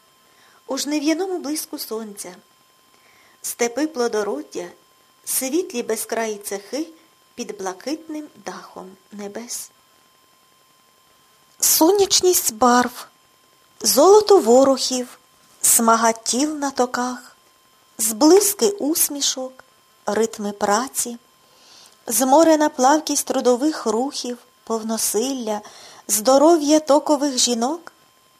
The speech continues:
Все це для нього пов'язано з Єлькою. І він впізнавав її тут у всьому.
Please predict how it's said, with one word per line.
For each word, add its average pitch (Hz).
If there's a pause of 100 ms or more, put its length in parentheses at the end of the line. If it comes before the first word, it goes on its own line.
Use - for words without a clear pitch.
(380)
Все 247
це 247
для 226
нього 269
пов'язано 277
з -
Єлькою. 190 (300)
І 247
він 285
впізнавав 311
її 311
тут 339
у -
всьому. 196